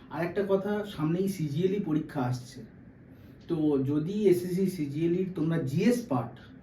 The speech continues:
জিএস পার্ট সম্বন্ধে ক্লাস চাও, then তোমরা কমেন্ট বক্সে অবশ্যই জানিও। তো আমি বা কৌস্তব সরকার স্যার দুজনেই হই না কেন, তোমাদের সিজিএলইর জিএস পার্টটা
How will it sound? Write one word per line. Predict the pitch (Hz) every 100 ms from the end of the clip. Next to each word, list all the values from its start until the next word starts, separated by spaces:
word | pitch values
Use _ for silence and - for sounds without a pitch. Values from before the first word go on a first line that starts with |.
| 135
জিএস | 139 180 180
পার্ট | 185 175 175
সম্বন্ধে | 185 185 185 190
ক্লাস | 180 160 147 156 -
চাও, | - 143 214 - - - - 139
then | 175 175
তোমরা | 170 165
কমেন্ট | 151 151 165
বক্সে | 165 -
অবশ্যই | 139 139 - 175
জানিও। | 160 151 175 139 - - - - -
তো | 156
আমি | 147 165 196 208 202 - -
বা | 160 160 -
কৌস্তব | 147 175 165
সরকার | 170 160 175
স্যার | - 170 156 135
দুজনেই | 135 135 156 175 170 131
হই | 156
না | 156
কেন, | 151 151 190 - - - -
তোমাদের | 151 156 175
সিজিএলইর | 175 165 147 170 214 214 226 - 139
জিএস | 135 185 185
পার্টটা | - 180 175 202